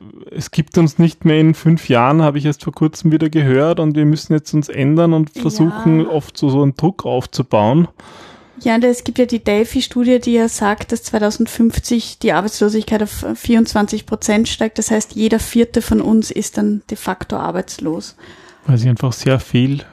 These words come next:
Speaker 2: Weil sich
Speaker 1: Umwelt-,
Speaker 2: viel
Speaker 1: große
Speaker 2: ändert,
Speaker 1: umwälzende
Speaker 2: genau.
Speaker 1: Änderungen geben könnte. Und das sind natürlich alles nur Prognosen und die reichen natürlich auch immer von bis.
Speaker 2: Ja, und manch einer reagiert, dass er den Kopf in den Sand steckt und, äh, auf der anderen Seite schaut dann der Hintern nach wie vor raus.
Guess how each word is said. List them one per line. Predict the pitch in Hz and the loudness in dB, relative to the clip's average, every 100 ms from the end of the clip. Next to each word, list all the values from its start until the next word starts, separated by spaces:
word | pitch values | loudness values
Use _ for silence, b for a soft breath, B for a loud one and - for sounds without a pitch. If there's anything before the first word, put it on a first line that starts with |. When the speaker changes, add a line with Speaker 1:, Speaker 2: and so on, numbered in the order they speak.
| _ | _
Speaker 2:
Weil | 254 226 | -6 0
sich | 175 | 2
Speaker 1:
Umwelt-, | 156 135 | 2 0
Speaker 2:
viel | 123 | -4
Speaker 1:
große | - 135 165 - | 0 2 2 2
Speaker 2:
ändert, | 147 | 2
Speaker 1:
umwälzende | 143 143 120 - 143 | 4 2 2 0 2
Speaker 2:
genau. | 147 | 2
Speaker 1:
Änderungen | 139 117 117 113 | 2 2 2 2
geben | 123 117 117 | -2 -4 -2
könnte. | - 120 117 139 | 0 0 2 2
Und | 131 - - | 2 -2 -8
das | 127 | -8
sind | - | 0
natürlich | 117 120 113 | 0 2 0
alles | 110 113 | 0 0
nur | 120 | 0
Prognosen | 117 117 104 101 107 135 151 | 0 -2 0 2 2 4 4
und | 131 117 | 2 0
die | 123 | -2
reichen | 110 110 - | 0 -2 -2
natürlich | 131 117 113 | -2 -2 -4
auch | 120 | 0
immer | 117 113 | 2 2
von | - 117 110 | 2 2 2
bis. | - 147 - - B B B B B B B B | 2 -2 -2 -16 B B B B B B B B
Speaker 2:
Ja, | 254 | -2
und | 226 247 247 | 0 -4 0
manch | 233 208 240 - - | 2 2 0 -6 -6
einer | 240 233 247 | 0 2 4
reagiert, | 247 240 240 247 240 - | 4 2 2 0 -2 0
dass | 233 240 | -2 0
er | |
den | 226 220 | 0 -2
Kopf | 220 226 - | -2 -4 -2
in | 226 | 0
den | 214 | 0
Sand | 214 220 196 226 | -2 0 0 0
steckt | - - 294 311 - - | -4 -2 -2 -2 -12 -16
und, | - 247 247 - | -4 0 0 -2
äh, | |
auf | 226 240 220 233 | -4 -2 -4 -6
der | - | -2
anderen | 208 233 | 0 0
Seite | 233 233 240 | -2 -2 -4
schaut | - 233 | -4 -4
dann | 226 | -2
der | 220 | -2
Hintern | 220 240 233 254 | 0 2 2 2
nach | 254 247 | 2 0
wie | - | -4
vor | 262 262 | -4 -4
raus. | 254 254 302 370 - | 0 0 0 -2 -12